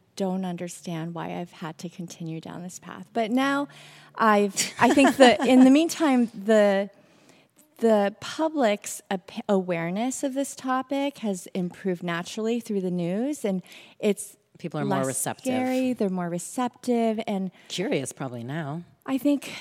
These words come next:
Speaker 1: the hel-, unfortunately, so many people, adults and children, have chronic issues and other health things that they're increasingly looking to what environmental factors might be contributing.
Speaker 2: Now, do you think,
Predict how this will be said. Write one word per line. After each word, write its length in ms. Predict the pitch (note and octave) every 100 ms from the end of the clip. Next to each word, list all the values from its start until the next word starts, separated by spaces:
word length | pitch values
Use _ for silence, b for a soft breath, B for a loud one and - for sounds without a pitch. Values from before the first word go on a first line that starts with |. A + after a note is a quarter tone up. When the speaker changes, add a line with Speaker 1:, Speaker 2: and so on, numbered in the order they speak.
| -
Speaker 1:
the 100 | B3+
hel-, 260 | A3+ B3+ -
unfortunately, 800 | B3 - B3 A#3 - A#3+ A#3+ A#3
so 420 | - - G3 G3
many 320 | G3 G3 F#3+ -
people, 360 | G3 F#3 F#3
adults 460 | F#3+ F3+ F3 F3 -
and 100 | F3
children, 640 | - E3+ E3+ F3 E3 E3
have 260 | E3 F3 -
chronic 440 | E3+ D#3+ D#3+ -
issues 440 | E3+ - F3 E3+
and 120 | E3 D#3+
other 180 | E3 D#3+
health 280 | - A#3+ -
things 340 | F#3 E3 E3
that 180 | - F3
they're 140 | F3+ F3
increasingly 880 | F3+ - C4 C4+ - G#3 F#3 F3
looking 400 | F3 E3+ F3 E3
to 380 | - - D#3 D3+ B B B B -
what 240 | F#3 F#3+
environmental 720 | G3 E3+ E3+ E3+ E3 E3 F3+
factors 580 | E3+ F3 F3 - E3+ -
might 180 | E3 -
be 80 | D#3+
contributing. 800 | - E3 E3+ D#3+ F3 - - G3 _
Speaker 2:
Now, 80 | G#3+
do 120 | F#3
you 220 | G3 B3 B3
think, 560 | - G#3+ F3+ E3+ -